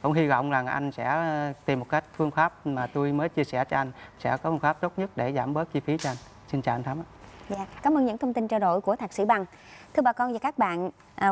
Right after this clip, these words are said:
Speaker 2: quản lý hiệu quả bệnh cháy bì lá sẽ giúp cho cây lúa khỏe, phát triển tốt là điều mà bà con nông dân ai cũng mong muốn. Và tiếp theo chương trình, mời các nhà khoa học, bà con nông dân cùng theo dõi những kinh nghiệm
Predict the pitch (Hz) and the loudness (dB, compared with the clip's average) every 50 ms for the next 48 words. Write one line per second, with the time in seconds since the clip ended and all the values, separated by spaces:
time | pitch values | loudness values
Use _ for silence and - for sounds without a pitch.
0 | 190 190 208 175 185 226 254 262 262 277 311 349 370 381 - 269 190 180 190 208 | 4 4 2 2 2 2 2 2 2 2 2 2 0 0 2 2 2 2 2 0
1 | 175 170 214 - 220 175 175 185 - 254 285 - 196 185 185 190 208 240 285 330 | -2 -2 0 0 0 0 0 -2 -4 -4 -4 -2 -2 -2 -2 -4 -4 -6 -6 -6
2 | - - 190 208 247 269 - - 220 - - 196 196 202 202 208 214 233 262 311 | -4 -4 -2 -2 -4 -4 -4 -4 -4 -2 0 0 2 2 2 2 2 2 0 -2
3 | 370 - - - - - - - - - - 202 170 160 170 208 262 - 320 330 | -4 -6 -14 -20 -20 -20 -20 -20 -10 0 2 4 4 4 2 0 0 -2 -2 0
4 | - 220 165 185 208 269 277 330 392 - - - - 214 208 208 226 220 214 214 | 2 0 0 0 0 2 2 2 2 2 -2 0 2 2 4 4 2 2 2 -2
5 | 202 190 202 196 - 220 220 226 233 226 220 233 220 - - 208 202 - 180 214 | -4 -4 -4 -4 -4 -4 -6 -4 -6 -6 -6 -8 -8 -8 -8 -8 -6 -4 -4 -2
6 | 262 - 226 233 233 262 311 392 - - - - - - 254 254 247 240 247 339 | -2 0 0 2 4 4 4 4 2 -2 -10 -12 0 4 4 4 4 2 0 -4
7 | 381 - 339 311 302 277 - 285 285 269 269 233 220 220 208 - - - - - | -4 -2 -2 -2 -2 0 0 0 2 2 2 2 2 0 -2 -6 -12 -8 0 0
8 | 220 214 - 320 - 320 247 208 - - 226 226 233 202 - - - 208 196 - | 2 2 2 0 0 0 -2 0 0 0 0 2 2 0 0 2 0 -2 0 0
9 | 214 226 226 240 233 226 240 247 247 233 - - - - - - 240 233 226 220 | -2 -4 -2 -2 0 2 2 2 2 0 -4 -10 -16 -10 0 2 4 4 4 2
10 | 220 220 - 262 247 247 220 214 175 180 240 269 233 180 220 262 - 311 285 285 | -2 -2 0 0 0 0 0 0 0 0 0 -2 -2 -2 -4 -2 0 2 2 2
11 | 254 226 180 175 175 185 196 | 2 2 0 0 0 0 -2